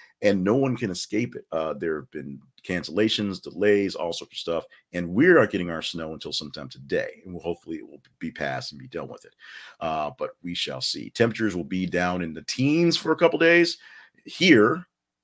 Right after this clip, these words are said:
below that in many other places. I think today in Chicago is, like, gonna be, like, two,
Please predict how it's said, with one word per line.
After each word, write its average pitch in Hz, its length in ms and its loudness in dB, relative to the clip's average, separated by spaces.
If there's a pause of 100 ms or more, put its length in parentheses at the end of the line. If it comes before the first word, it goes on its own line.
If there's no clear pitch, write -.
(600)
below 113 480 8
that 80 380 2
in 98 120 -2
many 90 160 -4
other 80 80 -6
places. 104 320 -2
I 82 40 -6
think 135 180 -2
today 107 260 6
in 92 60 2
Chicago 92 480 2
is, 73 100 -8
like, 76 160 -6
gonna 73 140 -10
be, 73 120 -12
like, - 180 -16
two, 87 220 -6